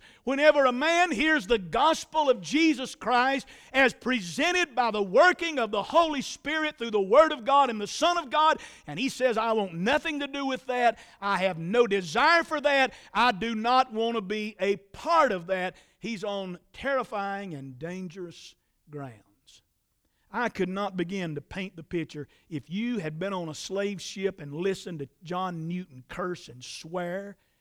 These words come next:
and probably drink and do whatever else sinners do, you would have probably said, "This heathen has no chance of ever being right with God."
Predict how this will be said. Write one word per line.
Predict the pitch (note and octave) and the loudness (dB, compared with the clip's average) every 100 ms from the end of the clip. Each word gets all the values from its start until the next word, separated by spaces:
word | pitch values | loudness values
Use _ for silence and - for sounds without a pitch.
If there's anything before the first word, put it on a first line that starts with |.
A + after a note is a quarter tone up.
| _ _ _ | _ _ _
and | - C#3+ C3 | -10 -8 -4
probably | F3 E3+ D#3 | -2 -2 -6
drink | C#3+ C#3+ F#3 G3+ G#3+ G3+ | -8 -6 -4 -2 -6 -8
and | C#3 C3+ | -12 -6
do | F3+ F#3+ | -6 -4
whatever | E3+ F3+ F#3+ F#3 E3 - | -4 -2 -2 -4 -6 -4
else | F#3+ F#3 | 0 0
sinners | - - - G3 F3+ D#3 C3 | -2 -16 -10 -8 -6 -8 -2
do, | F3 G3 F#3+ - _ _ - | 2 2 0 -8 _ _ -8
you | F#3 G#3+ | -2 0
would | |
have | E3 - | -2 -2
probably | G3 F#3 E3 | -2 -2 -2
said, | - G3 F3+ D3 | -2 -2 -2 2
"This | G#3 G3+ | 2 2
heathen | - F#3+ G#3 F#3 F#3+ | -6 -6 -4 -4 -6
has | D#3 F3+ C3+ | -4 -6 -6
no | D#3 G3 A3 G#3+ F#3 _ | -6 -2 0 0 -2 _
chance | - G#3 D#3 D3+ - | -8 -6 -8 -12 -16
of | D3 | -8
ever | F3+ F3 | -4 -4
being | E3+ F3+ F3+ D#3+ - _ - | -2 -2 -2 -6 -14 _ -6
right | D#3 F3+ E3+ E3 | -2 0 -2 -4
with | D3+ D3+ C#3+ | -10 -10 -6
God." | F3 D3 B2 | -4 -4 -8